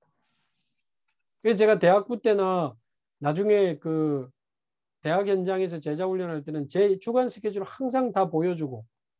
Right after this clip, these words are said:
자기들도 받고, "니 왜 너무 지금 이 빈 시간을 활용을 못 하는구나." 그래서 어떨 때는 "니 오후에 수업 없네? 전사님 따라서 현장 가자." 현장 데려가기도 하고,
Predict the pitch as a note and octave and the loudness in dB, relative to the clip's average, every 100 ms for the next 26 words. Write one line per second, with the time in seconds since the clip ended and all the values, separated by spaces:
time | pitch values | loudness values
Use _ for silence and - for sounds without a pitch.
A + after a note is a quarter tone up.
0 | _ - F#3+ A#3 A3 F#3+ D3+ D3+ D3+ B2 | _ -6 -2 0 0 -2 -2 -4 -8 -12
1 | G#2+ _ _ _ _ _ _ _ _ - | -20 _ _ _ _ _ _ _ _ -8
2 | F#3 B3+ B3 F3 F3 C#3 C3+ F#3+ D4+ - | -2 2 2 2 2 2 0 0 0 -2
3 | B3 B3 A#3+ F3+ E3+ E3 F3+ G#3+ G#3 F3 | -4 -4 -6 -6 -6 -6 -4 -2 0 0
4 | C#3 - _ _ _ - G#3 G3 E3+ C3 | -4 -8 _ _ _ -4 0 2 2 -2
5 | A#2 D3 C#3+ B2+ A2 A2 C3 _ _ _ | -6 -8 -6 -6 -8 -12 -18 _ _ _
6 | _ _ _ _ _ _ _ _ _ G#3+ | _ _ _ _ _ _ _ _ _ 2
7 | F#3+ G3 F#3+ _ _ - D#3+ A3+ A3+ G#3+ | 6 4 2 _ _ -4 -2 2 4 6
8 | G3 G#3 G3+ F#3+ - _ _ - F3+ A3 | 6 4 2 0 -6 _ _ 2 4 4
9 | G#3+ C4+ A#3 F#3 E3 G3 A3+ C4 _ _ | 4 2 2 2 2 -2 -4 -8 _ _
10 | _ _ _ _ - F#3+ A3 G#3 G3+ F#3 | _ _ _ _ -2 0 0 -2 -2 -2
11 | D#3+ D3+ E3+ F#3+ G3+ G#3 F#3 D#3 C#3 D#3 | -4 -6 -4 -2 -2 -2 -4 -6 -4 -4
12 | F#3+ E3+ F3 E3+ C#3 C#3 B2+ A#2 | -2 -2 -4 -4 -6 -8 -12 -16